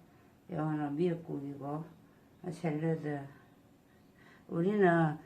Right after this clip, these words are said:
체리 한 봉지 사놔놓으면, 한 팩 사놔놓으면 일주일 동안 먹을 수 있어요. 조금씩 먹으니까, 우리 부부는. 그래서 요거는 마늘은 익혀서 전자-, 익-, 전자레인지 익-, 살짝 익혀서,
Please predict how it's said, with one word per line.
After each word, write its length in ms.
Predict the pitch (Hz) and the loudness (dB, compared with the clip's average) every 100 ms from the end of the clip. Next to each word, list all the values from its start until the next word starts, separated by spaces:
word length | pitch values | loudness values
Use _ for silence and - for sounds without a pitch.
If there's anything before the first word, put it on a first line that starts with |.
| - | -18
체리 340 | - 254 247 220 | -6 2 2 6
한 220 | 190 165 | 6 6
봉지 300 | 190 185 170 | 4 4 2
사놔놓으면, 1200 | 165 156 165 165 156 151 151 147 143 143 139 131 - - - - | 2 6 8 8 6 4 4 2 0 0 -2 -4 -8 -20 -20 -14
한 140 | 180 165 | -12 -6
팩 180 | 175 | -6
사놔놓으면 840 | 156 156 151 156 143 139 135 131 127 - - - - - - | -2 0 4 2 2 -2 -2 -4 -6 -10 -20 -20 -20 -20 -4
일주일 520 | - 277 - 233 170 | -2 -2 0 0 2
동안 300 | 160 147 139 | 2 2 2
먹을 240 | 156 147 | 2 0
수 140 | 139 - | -4 -12
있어요. 200 | - - - - | -16 -20 -20 -4
조금씩 500 | - - 330 - 196 | -2 0 -2 0 2
먹으니까, 600 | 151 143 139 135 - 143 | 2 0 -4 -6 -6 -4
우리 180 | 139 143 | -4 -6
부부는. 400 | 139 - 67 - - - - - - - 180 165 - | -6 -8 -8 -12 -16 -20 -20 -20 -20 -14 -10 -10 -4
그래서 360 | 175 151 - | -4 -4 -2
요거는 420 | 190 180 190 175 156 | 4 6 8 8 8
마늘은 920 | 175 220 202 151 143 143 147 147 139 - - - - - - - - | 8 6 6 4 4 4 4 2 -2 -8 -20 -20 -20 -20 -20 -16 -4
익혀서 800 | 147 - 180 165 147 139 139 139 | -4 4 4 4 2 2 2 -2
전자-, 320 | 160 139 151 | -6 -2 -2
익-, 320 | - 214 - - | -2 -6 -8 -16
전자레인지 580 | - 147 143 156 175 170 | -8 -4 0 2 2 0
익-, 320 | - - - - | -6 -10 -12 -20
살짝 460 | - 160 - 123 | -12 -10 -4 -2
익혀서, 800 | - - - 160 147 135 143 139 | -2 -2 -2 -2 0 2 2 -2